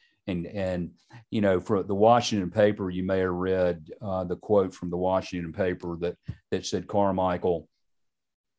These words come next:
is the greatest player to ever step foot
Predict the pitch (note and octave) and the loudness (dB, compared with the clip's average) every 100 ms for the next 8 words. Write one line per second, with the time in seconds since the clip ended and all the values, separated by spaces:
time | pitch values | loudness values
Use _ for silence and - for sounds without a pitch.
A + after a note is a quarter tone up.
0 | - G#2+ D#2+ F#2 G2 G2+ F#2 F2+ - G2+ | -6 -4 -4 -2 2 4 2 -4 0 2
1 | F#2+ F2 E2 F2 F2 E2 D#2 - F#2+ E2 | 4 2 0 0 0 0 -4 0 0 -2
2 | - F#2+ F2+ | -2 2 2